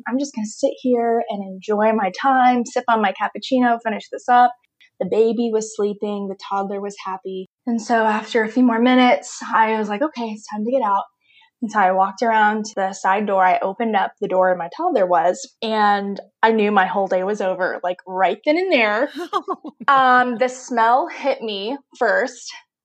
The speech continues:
Speaker 1: and then I went to unbuckle my toddler, and without being too graphic,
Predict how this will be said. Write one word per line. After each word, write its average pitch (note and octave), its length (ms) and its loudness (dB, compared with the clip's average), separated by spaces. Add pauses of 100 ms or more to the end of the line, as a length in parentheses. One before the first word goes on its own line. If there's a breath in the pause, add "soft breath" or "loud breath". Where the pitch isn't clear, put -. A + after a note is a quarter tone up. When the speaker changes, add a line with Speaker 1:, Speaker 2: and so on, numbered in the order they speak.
(380 soft breath)
Speaker 1:
and A#3 160 2
then A#3 420 4
I G#3+ 300 4
went G#3 260 -4
to C4 160 -4
unbuckle A3+ 480 -4
my D#4+ 160 -6
toddler, G3 440 0
and G3+ 200 -6
without G3 380 -4
being G3+ 360 -10
too D#4 120 -10
graphic, A3 440 -2